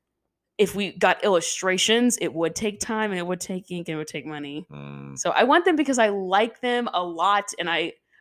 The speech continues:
Speaker 1: appreciate what they do for my self-image and, like, body modification in general, boosting my self-image. I love it. I have colored my hair a bazillion times. I have lots of piercings. I have tattoos, and it helps me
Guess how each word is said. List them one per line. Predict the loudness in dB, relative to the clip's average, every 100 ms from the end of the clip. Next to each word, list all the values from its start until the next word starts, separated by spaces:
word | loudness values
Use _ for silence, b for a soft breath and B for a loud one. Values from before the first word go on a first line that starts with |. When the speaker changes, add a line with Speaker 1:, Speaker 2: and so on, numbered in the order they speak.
| -10
Speaker 1:
appreciate | -6 -4 0 2 2
what | 0 0
they | 0
do | 0 -4
for | -2 -2
my | 0 0 0
self-image | 2 0 0 -4 -2 -2 -2 -4 0
and, | 0
like, | 0 -2 -6 _ b b b
body | 4 6 6
modification | 4 2 0 -4 -4 -4 -2
in | -2
general, | -4 -6 -2 0 2 2 0 -2 -2
boosting | -2 -2 -4
my | -2
self-image. | -2 -2 -4 -6 -6
I | -4
love | -2 0
it. |
I | 0
have | 2 2 2 -2 b b b b b _ -4
colored | 4 6 6 4
my | 2
hair | 6 4
a |
bazillion | 4 2 2 0
times. | 0 0 2 0
I |
have | 0 2
lots | 0 0
of | -4
piercings. | -4 -2 -2 -2 -2
I |
have | -2 -2 -2
tattoos, | -4 -2 -2 -4
and | -4
it | -6 -8 B B B
helps | 2 2 4 2
me | 2 0 -4